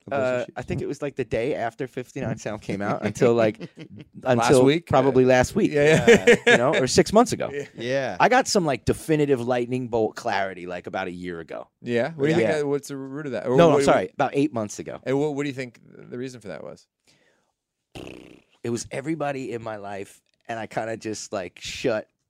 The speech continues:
Speaker 2: like, the door on, uh, so many things.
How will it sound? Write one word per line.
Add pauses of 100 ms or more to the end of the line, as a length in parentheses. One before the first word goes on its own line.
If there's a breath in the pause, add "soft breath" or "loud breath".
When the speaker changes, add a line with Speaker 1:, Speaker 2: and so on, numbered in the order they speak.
(520)
Speaker 2:
like, (300)
the
door
on,
uh,
so
many
things.